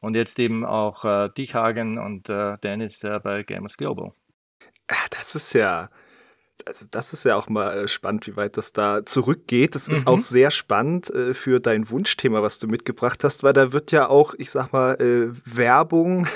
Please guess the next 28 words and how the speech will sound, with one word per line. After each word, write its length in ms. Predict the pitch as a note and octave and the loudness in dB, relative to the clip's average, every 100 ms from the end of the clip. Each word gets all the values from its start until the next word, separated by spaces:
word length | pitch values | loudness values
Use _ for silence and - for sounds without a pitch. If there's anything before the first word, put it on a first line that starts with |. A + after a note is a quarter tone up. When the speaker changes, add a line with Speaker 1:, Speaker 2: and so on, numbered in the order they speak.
| - - - | -10 -18 -18
Speaker 2:
<laughs> 360 | - - - | -14 -14 -14
für 720 | - - C3+ D3 D3+ D#3 D#3 | -14 -2 4 8 10 8 4
Computersysteme 1200 | - C#3 D3+ D#3 D3+ C#3+ B2+ - C3+ C3 C3 C3+ | -4 -10 -6 2 2 2 -4 0 4 4 6 6
und 160 | A#2+ A2+ | 4 -2
auch 100 | A#2 | -4
für 140 | - | -4
Spiele 420 | A#2 - D3 D3 C3+ | -6 -4 2 4 4
eine, 400 | C#3 C#3 C3+ C#3 | 2 4 2 2
eine 240 | C#3+ C#3 | -2 -4
gewisse 320 | C#3 C#3 - C#3+ | -4 -4 2 2
Rolle 340 | A#2+ C#3 C3+ | 6 6 4
spielen. 560 | - - - G2 A2 - - - - - _ | 0 -8 -4 -4 -4 -8 -20 -18 -18 -20 _
Speaker 1:
Mhm. 460 | - - A#2+ E3+ G#3+ _ _ _ _ - | -16 -14 -10 -10 -10 _ _ _ _ 4
Speaker 2:
Wir 120 | B2 | 4
hatten's 260 | C#3 C#3 C3+ | 4 -6 -2
ja 80 | |
schon 280 | B2 - B2+ | 0 2 2
im 180 | A2 A2+ | 2 0
Gag, 180 | A#2+ B2 | -2 -2
es 140 | A#2 | -8
gibt 180 | A2+ - | -8 -6
ein 80 | A2+ | -6
dreißigjähriges 720 | - G#2 A2+ G#2+ A2 A2 A2 | -2 -2 -2 -6 -6 -6 -6
Jubiläum 640 | A#2+ A2 G#2 A2+ C3 C3+ C3+ | -6 -4 -2 4 4 4 0
und, 440 | A2+ A2 - - | -2 -2 -4 -8
äh, 520 | A2+ A2 A2 A#2 A#2+ | -2 0 0 -2 -6
jetzt 400 | A2+ - - - | -8 -10 -8 -8
müssen, 280 | B2 B2+ B2 | -4 -4 -4